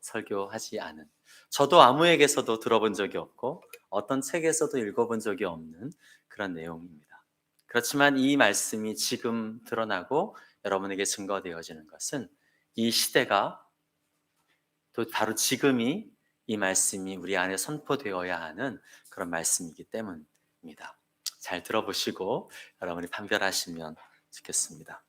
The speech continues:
<clears throat> 성경에 보면, 아, 시편에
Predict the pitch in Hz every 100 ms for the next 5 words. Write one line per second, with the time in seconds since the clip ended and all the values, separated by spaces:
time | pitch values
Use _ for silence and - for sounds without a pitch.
0 | _ _ - 110 107 - - _ _ _
1 | _ _ _ _ - - - - 131 135
2 | 127 120 104 104 95 120 180 - _ _
3 | _ _ _ _ _ _ _ _ 95 87
4 | 82 85 85 190 - - 117 127 143 90